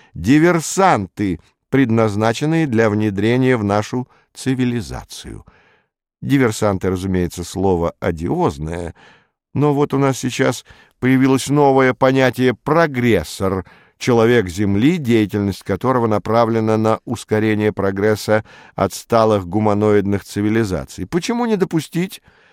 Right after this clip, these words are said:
что гипотетические существа-посредники — это своего рода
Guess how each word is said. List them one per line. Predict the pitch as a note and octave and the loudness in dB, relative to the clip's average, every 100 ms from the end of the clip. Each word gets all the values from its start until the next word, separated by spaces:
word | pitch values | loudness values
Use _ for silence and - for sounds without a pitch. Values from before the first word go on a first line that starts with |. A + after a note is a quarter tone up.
| _ _ | _ _
что | - - D#3+ | -10 0 0
гипотетические | C#3 A2 F3 - F3+ F3 D#3+ - D#3 - G#2 - G2+ | 0 -4 -4 0 0 0 -4 -4 -6 -4 -6 -4 -4
существа-посредники — | G#2 - A2 - A2+ G#2+ A2 - C3 - E3 A3 B2+ E2+ - D#2 D2 _ _ _ _ _ | -4 -6 -6 -6 -8 -2 -2 0 -2 -2 -4 -2 -2 -6 -6 -12 -14 _ _ _ _ _
это | F3+ G3 E3+ | -4 -2 -6
своего | - A2+ A2+ F#2+ F#2+ | -6 -2 0 0 0
рода | E2 E2+ E2+ D2+ E3+ | -2 -4 -4 -2 -2